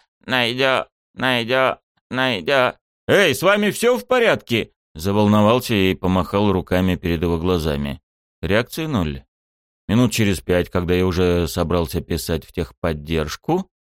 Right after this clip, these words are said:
он вдруг пришёл в себя и, не говоря ни слова, молча развернулся и медленно побрёл в дальний угол, огороженный перегородками. Я с недоумением проводил его взглядом. И вот что это сейчас было?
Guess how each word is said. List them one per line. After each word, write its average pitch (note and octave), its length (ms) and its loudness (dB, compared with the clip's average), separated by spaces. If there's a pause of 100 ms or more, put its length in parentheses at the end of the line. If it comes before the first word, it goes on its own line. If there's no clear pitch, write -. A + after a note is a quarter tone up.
(420)
он G2 200 2
вдруг F#2 280 -2
пришёл F2 360 -4
в F2 80 -8
себя E2+ 320 -2
и, F#2 80 2
не F2+ 100 2
говоря E2+ 300 0
ни F2 140 0
слова, F2 360 -2
молча E2+ 600 -2
развернулся E2+ 1000 -2 (380)
и E2 80 -2
медленно F#2 480 0
побрёл E2+ 440 -2
в D#2+ 60 -6
дальний E2+ 400 0
угол, F#2+ 360 -2
огороженный E2 500 -2
перегородками. D#2+ 880 -4 (320)
Я G2 160 2
с - 80 -4
недоумением A2 640 2
проводил G2 380 0
его G#2 160 -2
взглядом. E2+ 600 -2 (1300)
И F#2 60 -4
вот G2+ 120 -2
что - 160 -6
это G#2+ 160 -2
сейчас E2 380 -6
было? D2 480 -10